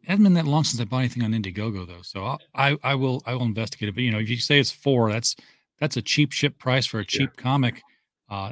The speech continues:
Speaker 1: you're talking nine dollars total, people, for, for how, how many pages of your issues?
Speaker 2: Uh, twenty.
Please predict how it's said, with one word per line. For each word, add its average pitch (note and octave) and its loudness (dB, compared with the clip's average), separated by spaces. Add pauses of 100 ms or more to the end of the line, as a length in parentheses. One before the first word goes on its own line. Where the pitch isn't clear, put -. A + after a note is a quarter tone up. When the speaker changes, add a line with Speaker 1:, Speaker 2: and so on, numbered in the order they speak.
Speaker 1:
you're C#3 -6
talking B2 -2
nine C3+ 2
dollars B2+ 0
total, C3+ -2
people, A2 -8
for, F#2+ -8 (540)
for G#2 -6
how, D3 -2
how D#3+ -2
many F3+ 6
pages F#3 2
of F3+ 0 (160)
your E3 -2
issues? F3 -2 (420)
Speaker 2:
Uh, A#2+ 2 (220)
twenty. D#3+ 0